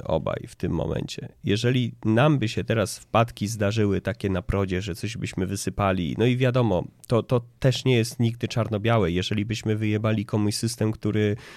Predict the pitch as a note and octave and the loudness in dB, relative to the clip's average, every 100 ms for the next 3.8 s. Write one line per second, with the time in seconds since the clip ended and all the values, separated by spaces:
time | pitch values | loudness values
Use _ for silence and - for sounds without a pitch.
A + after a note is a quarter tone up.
0 | - - G#2+ - A2+ G#2 G#2 G#2+ - A#2 | -10 2 2 2 0 2 0 -2 -2 -2
1 | - G#2+ G#2 A2 G#2+ G#2+ G#2+ G#2+ A2 - | 0 2 2 2 2 2 0 -2 -4 -4
2 | A2 G#2 G#2 A2 A2+ - A#2+ A#2+ A2 G#2+ | 0 0 2 0 -2 2 2 0 -2 0
3 | A2 G#2+ A2 A2 G#2+ G2 G#2+ C#3 | 0 0 0 0 0 2 2 0